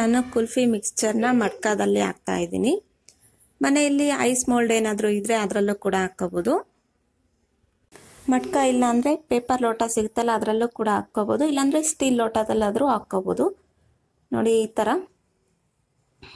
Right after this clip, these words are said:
ನೋಡಿ, ಈ ಥರ. ಇದಕ್ಕೆ ನಾನು clear cover ತಗೊಂಡು ಇದನ್ನ close ಮಾಡಿ ಇಡ್ತೀನಿ,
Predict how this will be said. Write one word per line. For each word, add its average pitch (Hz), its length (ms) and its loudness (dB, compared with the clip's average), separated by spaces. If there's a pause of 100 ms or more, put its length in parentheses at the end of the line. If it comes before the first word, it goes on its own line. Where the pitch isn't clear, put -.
(1080)
ನೋಡಿ, 214 200 0 (360)
ಈ 202 40 -2 (100)
ಥರ. 202 120 0 (920)
ಇದಕ್ಕೆ 277 380 0
ನಾನು 262 180 2 (120)
clear 247 260 0 (100)
cover 226 340 0
ತಗೊಂಡು 208 380 -2 (460)
ಇದನ್ನ 220 220 0 (100)
close 220 260 0 (100)
ಮಾಡಿ 208 280 0
ಇಡ್ತೀನಿ, 202 420 0